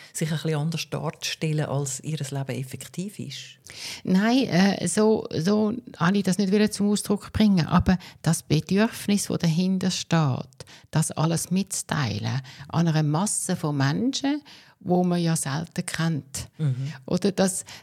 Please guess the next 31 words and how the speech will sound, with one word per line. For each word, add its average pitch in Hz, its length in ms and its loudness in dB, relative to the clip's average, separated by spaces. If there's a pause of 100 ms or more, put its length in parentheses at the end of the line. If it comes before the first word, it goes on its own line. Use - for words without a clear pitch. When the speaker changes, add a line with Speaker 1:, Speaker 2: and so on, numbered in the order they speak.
(100)
Speaker 2:
das 180 240 0
bestätigt 185 720 0
eigentlich 165 220 -2
das, 160 220 -4
was 160 140 -2
ich 170 100 -6
vorhin 175 300 -4
gesagt - 280 -4
habe, 170 120 2
in 165 80 0
einem 160 140 -2
Gespr-, - 260 -6
persönlichen 180 680 -2
Gespräch, 180 440 -2
da 160 120 -4
findet 165 340 -4
wirklich 175 300 -4
Begegnung 160 500 -4
statt - 300 -6
und 165 200 -8
die 170 220 -4
ist 165 120 -6
uns - 340 -4
wichtig. 185 720 -4
Also 151 200 -4
wir 175 140 -2
brauchen 185 400 -4
das - 200 -10
Gefühl 180 260 -6
von - 180 -10
Zugehörigkeit. 175 920 -2